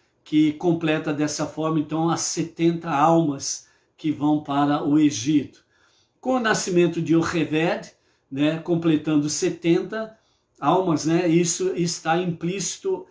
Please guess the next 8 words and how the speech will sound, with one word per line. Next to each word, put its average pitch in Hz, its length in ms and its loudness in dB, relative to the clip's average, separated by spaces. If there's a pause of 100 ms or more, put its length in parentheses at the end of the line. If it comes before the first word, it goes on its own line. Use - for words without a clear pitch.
(180)
a, - 240 -12 (200)
<coughs> - 360 0 (1300)
isso 160 240 2
está 175 240 0
implícito 170 580 2
a 180 80 -4
setenta 202 680 -4
nações. 156 960 -2